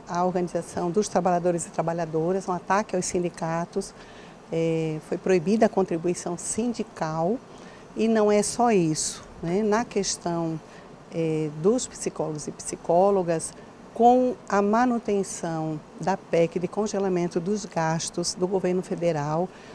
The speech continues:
as políticas sociais, o acesso público a, a, a esse serviço, né,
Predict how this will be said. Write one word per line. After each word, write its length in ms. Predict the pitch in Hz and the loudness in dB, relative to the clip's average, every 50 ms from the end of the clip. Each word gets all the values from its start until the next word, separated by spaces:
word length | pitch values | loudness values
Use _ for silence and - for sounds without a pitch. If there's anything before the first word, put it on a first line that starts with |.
| - - - | -12 -6 -2
as 160 | 180 180 - | -2 -2 -2
políticas 380 | - 190 190 190 - - 190 | 0 2 2 2 2 0 -4
sociais, 920 | - - 190 190 - - - 185 175 165 165 170 175 180 196 190 - - - - - - - - - - - - | -2 0 0 0 0 0 2 4 4 6 6 6 6 6 4 2 0 -2 -4 -6 -16 -20 -20 -20 -20 -10 -4 0
o 60 | 208 | 0
acesso 760 | 208 202 - - - - 226 240 240 - - - - 254 233 - - - - - - - - - | 0 0 0 -2 2 4 4 4 2 0 -2 -4 -2 -2 -4 -4 -6 -20 -20 -20 -20 -20 -8 2
público 680 | - 233 240 240 208 196 202 196 190 - - 185 170 160 - - - - - - - - - - | 6 6 8 8 6 6 4 4 4 2 0 -2 -2 -2 -4 -8 -20 -20 -20 -20 -20 -20 -10 -4
a, 180 | - 196 208 202 - | 0 0 0 0 0
a, 360 | - 185 180 190 190 - 202 202 | 0 0 2 2 0 0 2 2
a 80 | 214 240 | 2 4
esse 220 | 269 254 - - | 2 2 0 2
serviço, 560 | - 240 185 190 190 196 196 - - - 190 190 | 2 2 4 4 4 4 2 2 -2 -4 -4 -2
né, 260 | 190 202 254 359 | -2 -2 -2 -2